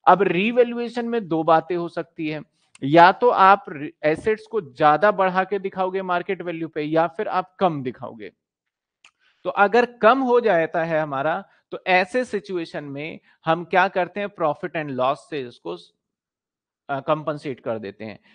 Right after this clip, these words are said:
लेकिन जब ज्यादा हो जाता है तो मान लीजिए आपका जो पी एंड एल है ना, और पी एंड एल से जो हमारा प्रॉफिट निकलता है ना, ये प्रॉफिट हमारा किसका होता है सर?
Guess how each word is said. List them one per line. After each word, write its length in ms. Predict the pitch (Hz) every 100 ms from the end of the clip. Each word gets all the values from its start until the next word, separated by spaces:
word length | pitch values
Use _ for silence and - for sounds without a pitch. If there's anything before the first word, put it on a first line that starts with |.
| _
लेकिन 360 | 143 180 240 226
जब 180 | 220 175
ज्यादा 380 | 160 156 185
हो 160 | 226 214
जाता 320 | 175 151 156
है 200 | 120 - _ _ -
तो 80 |
मान 400 | 175 160 156 180
लीजिए 380 | 214 214 208 214
आपका 360 | 202 185 180 208
जो 140 | 202
पी 300 | 208 202 185
एंड 180 | 202 214
एल 120 | 226
है 160 | 208 139
ना, 220 | 131 - _ _ -
और 220 | 165 -
पी 140 | 180 185
एंड 160 | 202
एल 140 | 220 226
से 140 | 233
जो 140 | 202
हमारा 340 | 214 175 180 190
प्रॉफिट 580 | 190 175 165 170 220 208
निकलता 440 | 202 196 185 190
है 140 | 156
ना, 220 | 123 123 127 _ _ 135
ये 260 | 139 202
प्रॉफिट 500 | 214 208 190 196 208
हमारा 260 | 202 180 185
किसका 400 | 190 185 - 202
होता 240 | 185 170
है 60 | 160
सर? 340 | 170 180 -